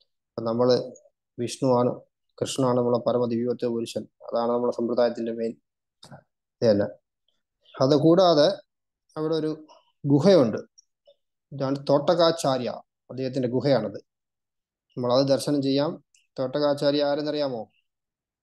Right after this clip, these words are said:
ആരെയും കേട്ടിട്ടുണ്ടോ തോട്ടകാചാര്യ?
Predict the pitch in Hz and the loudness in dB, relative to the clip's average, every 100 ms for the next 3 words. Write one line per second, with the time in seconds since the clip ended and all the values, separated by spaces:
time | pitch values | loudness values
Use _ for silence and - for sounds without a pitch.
0 | _ _ _ _ _ _ _ _ _ _ | _ _ _ _ _ _ _ _ _ _
1 | - 131 151 147 147 151 139 127 127 135 | -12 -6 -4 -4 -4 -4 -4 -2 -2 -4
2 | 127 117 110 | -4 -6 -6